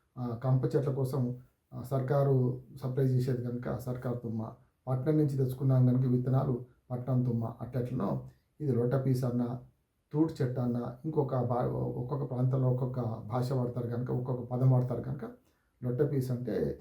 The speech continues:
ఓ చెట్టు అది. ఆ చెట్టు అంటే వృక్షం కాదు, అంత కంపలాగా పెద్ద ఎత్తున మొత్తం ముళ్ళు ఉండవు, చాలా సాఫ్ట్‌గా ఉంటుంది. గుర్రపు డెక్క ఆకు ఎట్లయితే నీళ్ళల్లో ఉండి హుస్సేన్ సాగర్ కానీ ఏదైనా మొత్తం చెరువుల్లో వాటర్లో ఎట్లా వస్తుందో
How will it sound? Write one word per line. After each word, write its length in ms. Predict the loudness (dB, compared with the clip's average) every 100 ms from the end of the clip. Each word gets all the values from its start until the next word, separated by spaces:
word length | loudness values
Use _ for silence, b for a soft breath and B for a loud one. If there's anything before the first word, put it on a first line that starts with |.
| -4
ఓ 120 | -4
చెట్టు 380 | -2 -4 -4 -4
అది. 280 | -4 -6 -12 -14
ఆ 60 | -12 -10
చెట్టు 180 | -6 -2
అంటే 260 | 0 -2 -4
వృక్షం 380 | -8 -6 0 2
కాదు, 360 | 2 0 -4 -8 b b b
అంత 120 | -6 -4
కంపలాగా 540 | 0 2 4 2 0
పెద్ద 280 | -2 0 2
ఎత్తున 220 | 2 2
మొత్తం 340 | 0 0 2
ముళ్ళు 260 | 4 4 6
ఉండవు, 320 | 4 2 -2 -10 b -8
చాలా 100 | -4
సాఫ్ట్‌గా 480 | -2 -2 -4 -2 2
ఉంటుంది. 420 | 2 2 0 -2 B B -6 2
గుర్రపు 320 | 4 4 6
డెక్క 280 | 4 4 2
ఆకు 320 | 0 0 -2
ఎట్లయితే 500 | -2 0 0 0 2
నీళ్ళల్లో 680 | 2 4 4 4 2 0 B B B
ఉండి 200 | 2 6
హుస్సేన్ 360 | 6 4 4 4
సాగర్ 340 | 4 6 4
కానీ 220 | 4 4
ఏదైనా 420 | 6 6 4 2 -6 -12 -6
మొత్తం 360 | -4 -2 -4 -8 -4
చెరువుల్లో 400 | 2 4 4 4
వాటర్లో 380 | 2 0 0 0
ఎట్లా 220 | 0 0
వస్తుందో 520 | 2 2 0 -2 -4